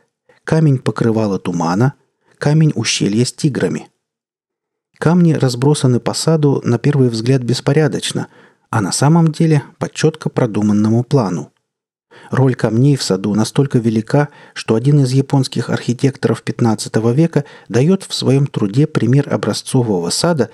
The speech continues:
где нет ничего, кроме камней и песка. Всё вышеописанное относится к храму Тодайдзи в точно такой же, если не в большей степени,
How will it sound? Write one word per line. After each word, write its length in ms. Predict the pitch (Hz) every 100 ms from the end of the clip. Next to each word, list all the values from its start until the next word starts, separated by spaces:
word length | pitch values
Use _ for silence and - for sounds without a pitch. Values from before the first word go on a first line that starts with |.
| - _
где 220 | - 101
нет 200 | 127 131
ничего, 600 | 120 101 - 90 143 196 _
кроме 280 | - 110 90
камней 560 | - 90 87 107 156 165
и 100 | 127
песка. 500 | 123 135 - - - - _ _ _ _ _ _ _ _ _ _ _ _ _ _ _ - -
Всё 220 | - - 180
вышеописанное 880 | 180 - 160 - 196 - 110 92 82
относится 600 | - 147 180 - - 147
к 80 |
храму 520 | - 127 143 139 131 -
Тодайдзи 720 | - 131 123 120 87 85 82 -
в 80 | -
точно 400 | 156 160 131 110
такой 420 | - - 160 175
же, 240 | 156 156 -
если 280 | - - -
не 120 | 85
в 100 | 82
большей 380 | - 151 - 143
степени, 560 | - 139 139 135 120